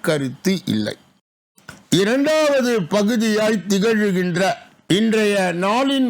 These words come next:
விசேஷ தன்மையும் பஞ்சாங்க குறிப்பையும் இப்பொழுது நாம் காண இருக்கின்றோம்.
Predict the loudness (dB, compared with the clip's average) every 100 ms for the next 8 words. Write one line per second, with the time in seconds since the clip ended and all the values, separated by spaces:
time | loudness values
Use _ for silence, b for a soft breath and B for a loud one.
0 | 0 -2 0 -2 0 0 -2 0 -2 0
1 | -2 -2 -2 -2 -4 -4 -2 -2 0 0
2 | 0 0 0 -2 -4 -4 -2 -2 -2 -2
3 | -2 -4 -4 -4 -4 -2 -2 0 -2 -2
4 | -4 -4 -4 -2 -2 -2 -2 -2 -2 -2
5 | 0 -2 -4